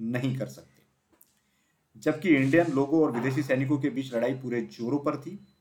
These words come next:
एक दूसरी लड़ाई शुरू हो गई थी। इसका नाम था गृह युद्ध। यह युद्ध बहुत दूर अमेरिका के पूर्वी भाग में शुरू हुआ था।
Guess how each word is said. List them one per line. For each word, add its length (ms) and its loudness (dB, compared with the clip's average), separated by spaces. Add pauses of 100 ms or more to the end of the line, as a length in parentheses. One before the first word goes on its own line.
(520)
एक 160 4
दूसरी 240 -6
लड़ाई 240 0
शुरू 220 -8
हो 120 -14
गई 160 -18
थी। 200 -20 (160)
इसका 240 0
नाम 220 -2
था 140 -4
गृह 440 -4 (120)
युद्ध। 160 -10 (560)
यह 100 4 (100)
युद्ध 220 2
बहुत 460 -4
दूर 300 0
अमेरिका 340 -2
के 100 -6
पूर्वी 340 0
भाग 300 0
में 100 -8
शुरू 220 -8
हुआ 200 -18
था। 240 -20